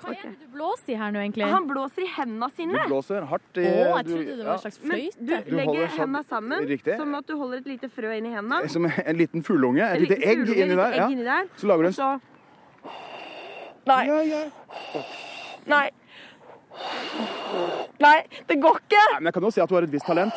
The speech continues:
Speaker 3: sånn at med litt øvelse.
Speaker 2: Nei, jeg klarer det ikke. <laughs> Det går ikke.
Speaker 3: Nei, men husk at jeg har øvd i tredve år på dette her, så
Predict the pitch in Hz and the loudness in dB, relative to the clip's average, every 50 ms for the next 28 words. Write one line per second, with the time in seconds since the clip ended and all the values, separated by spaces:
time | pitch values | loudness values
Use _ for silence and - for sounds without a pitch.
0 | - - 190 180 175 185 180 185 185 180 180 190 - 190 156 131 131 - - - | -4 -2 -2 0 0 0 0 0 0 0 0 0 0 0 0 0 0 -4 -4 -4
1 | 226 233 220 - - - - - - - - - - - - - - - - - | -4 -4 -4 -6 -10 -12 -14 -14 -14 -14 -14 -14 -14 -14 -14 -14 -14 -12 -12 -8
2 | - - - - - - - - - - _ - 302 294 294 311 311 - 254 254 | -4 -2 0 2 2 2 2 2 0 -4 _ 0 2 4 4 4 4 4 6 6
3 | 311 285 285 294 226 339 359 - 571 - - 359 370 - 480 466 - - - 440 | 6 6 6 4 4 4 4 4 4 6 6 6 8 8 6 4 4 -2 -8 -12
4 | - - - 311 294 - 381 - - _ - 370 370 381 370 339 311 - 117 131 | 2 2 2 4 6 6 4 4 2 _ 6 8 8 8 8 4 0 -2 -4 -6
5 | 135 147 131 156 135 143 139 139 139 139 143 151 147 151 151 139 - 156 139 123 | -6 -4 -4 -2 0 0 0 0 0 -2 -2 -2 -2 -2 -2 0 2 2 2 4
6 | 117 131 127 123 123 - - 101 - 139 143 151 143 - 160 | 4 4 4 6 6 6 4 4 4 2 2 0 2 2 4